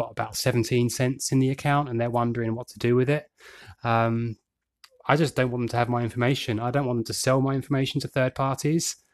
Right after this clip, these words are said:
and they don't want to comply. So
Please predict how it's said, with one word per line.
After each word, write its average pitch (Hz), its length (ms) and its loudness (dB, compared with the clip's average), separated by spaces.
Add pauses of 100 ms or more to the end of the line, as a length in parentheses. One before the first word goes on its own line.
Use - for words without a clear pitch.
(400)
and 117 480 0 (440)
they 135 600 2
don't 131 260 0
want 135 160 -4
to 143 100 -6
comply. 139 560 0
So 117 280 0